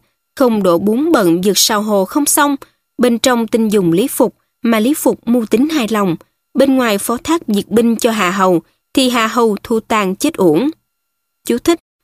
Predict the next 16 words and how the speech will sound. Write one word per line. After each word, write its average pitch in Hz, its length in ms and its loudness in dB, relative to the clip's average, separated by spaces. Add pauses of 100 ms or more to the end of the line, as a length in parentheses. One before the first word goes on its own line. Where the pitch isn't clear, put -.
(120)
mượn 214 280 2
việc 214 220 -2
Tháo 247 280 0
dùng 285 260 2
làm 202 160 0
người, 196 320 2 (260)
để 214 140 0
bào 214 160 0
chữa 170 200 0
cái - 160 -2
lỗi 180 240 2
mình 214 280 -2
dùng 175 200 0
lầm 165 300 -2
Mã 135 200 -2
Thốc. 285 180 -2